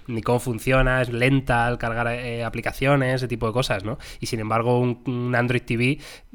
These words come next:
vamos, es más que de sobra, que es que el, el, el rendimiento es increíble y las opciones y las posibilidades que tienes son geniales, ¿no? Aparte de eso, tener un mandito con tu acceso a Google Assistant, con tus cositas, no sé, es muy Apple T V, ¿no? Pero, pero mucho más barato o económico, ¿no? Eh,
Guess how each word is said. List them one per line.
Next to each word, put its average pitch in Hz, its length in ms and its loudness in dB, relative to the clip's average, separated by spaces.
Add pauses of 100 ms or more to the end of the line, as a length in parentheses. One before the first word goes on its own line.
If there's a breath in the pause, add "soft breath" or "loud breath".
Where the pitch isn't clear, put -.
(240)
vamos, 127 300 4
es 104 80 -4
más 120 160 2
que - 80 2
de 113 80 2
sobra, 123 300 4
que 127 80 2
es - 160 -6
que 104 140 -8
el, 98 200 -14
el, 104 260 -10
el 110 120 -6
rendimiento 117 720 2
es 135 320 2
increíble 127 580 0
y 147 60 4
las 135 180 0
opciones 120 340 -2
y 131 40 -4
las 120 100 -4
posibilidades 113 400 -2
que 127 80 -8
tienes 117 260 -2 (200 loud breath)
son 139 180 4
geniales, 117 560 -2
¿no? 160 140 2
Aparte 127 280 4
de 135 60 0
eso, 139 160 -2
tener 113 200 -4
un 127 80 -4
mandito 123 440 -4 (320 soft breath)
con 110 160 0
tu 117 80 2
acceso 127 320 2
a 120 40 6
Google 120 260 2
Assistant, 120 520 2
con 107 120 -4
tus 110 100 -6
cositas, 123 500 2
no 143 120 0
sé, 170 140 4 (180 loud breath)
es 131 100 2
muy 156 220 8
Apple 135 240 6
T 127 180 0
V, 165 220 2
¿no? 175 160 -4
Pero, 110 460 0 (180 soft breath)
pero 117 180 4
mucho 139 300 6
más 139 360 4
barato 139 440 4
o 135 100 4
económico, 143 760 4
¿no? 170 220 2
Eh, 127 460 -4